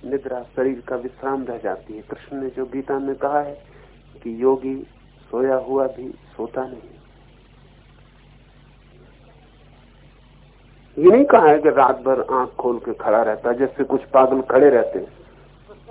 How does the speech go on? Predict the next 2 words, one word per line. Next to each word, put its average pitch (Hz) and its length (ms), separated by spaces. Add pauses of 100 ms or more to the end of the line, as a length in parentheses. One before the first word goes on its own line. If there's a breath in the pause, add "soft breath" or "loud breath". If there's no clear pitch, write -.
(2250)
ये 165 100
पागलपन, 208 580